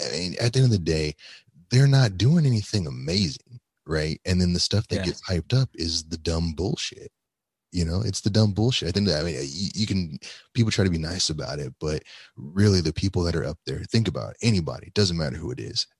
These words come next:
Speaker 1: Y-, you think about The Rock, right? Twenty-three million fucking, twenty-three million fucking followers. He's making God knows how much money off his Instagram
Speaker 2: <laughs> Bro.
Speaker 1: account. Have you, with the, I mean, with the exception that, yeah, he can afford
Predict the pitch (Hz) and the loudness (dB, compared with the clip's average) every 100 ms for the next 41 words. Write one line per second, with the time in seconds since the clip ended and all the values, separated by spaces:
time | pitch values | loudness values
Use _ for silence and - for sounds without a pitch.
0 | - 64 - 95 104 85 117 104 90 82 | -16 -16 -8 -2 -2 2 4 4 4 0
1 | 76 65 - - 76 76 76 - - 92 | -2 -2 -4 -6 -6 -4 -6 -6 -2 0
2 | 85 87 87 82 80 76 78 - - - | 2 2 4 4 2 -2 -6 -8 -6 2
3 | 110 107 101 101 98 98 _ 85 87 85 | 4 4 4 4 4 0 _ 0 2 2
4 | 82 85 - 80 78 71 71 - _ - | -2 -6 -6 -6 -6 -10 -12 -18 _ -10
5 | - 113 - 120 _ _ - 117 113 92 | -8 -8 -12 -18 _ _ 0 2 4 2
6 | 85 78 76 - - 82 80 78 76 - | 0 -4 -6 -8 -4 -2 -2 -2 -4 -6
7 | - 113 101 98 - 80 78 78 80 - | 0 2 2 0 -2 -2 -2 -4 -6 -6
8 | 78 - - - 120 139 - 76 104 - | -6 -4 -4 -6 -6 -6 -4 -6 -8 -12
9 | - - - - 98 104 110 95 - - | -16 -16 -8 -2 0 2 2 2 -4 -18
10 | _ 101 113 - 101 90 78 - 67 90 | _ 4 4 4 0 0 -2 -6 -6 -4
11 | 85 69 - - _ _ 117 113 104 90 | -4 -8 -14 -20 _ _ 0 2 2 0
12 | - 104 - 92 80 82 80 80 85 - | 2 2 2 0 0 0 0 0 -2 -4
13 | 80 - 82 80 76 | -6 -2 -2 -2 -4